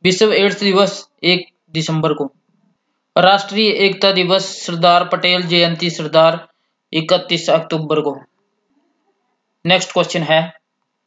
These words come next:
भारतीय सुदूर संवेदना संस्थान कहाँ पर स्थित है? Where is the Indian Institute of Remote Sensing located? Bangalore, Hyderabad, Ahmedabad,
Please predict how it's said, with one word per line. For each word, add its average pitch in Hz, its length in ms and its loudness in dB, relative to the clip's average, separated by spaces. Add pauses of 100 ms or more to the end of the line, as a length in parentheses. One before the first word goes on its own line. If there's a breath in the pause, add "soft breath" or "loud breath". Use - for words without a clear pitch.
(380)
भारतीय 180 440 -2
सुदूर 196 380 0
संवेदना 185 580 0
संस्थान 190 600 -2
कहाँ 170 320 2
पर 180 120 2
स्थित - 540 -8
है? 160 260 2
Where 170 280 2
is 196 440 0
the 170 100 4 (120)
Indian 175 340 0 (100)
Institute 190 580 0
of 175 320 2
Remote 170 360 0 (160)
Sensing 180 500 -2
located? 170 540 0 (480 loud breath)
Bangalore, 170 680 4
Hyderabad, 160 840 2
Ahmedabad, 165 840 2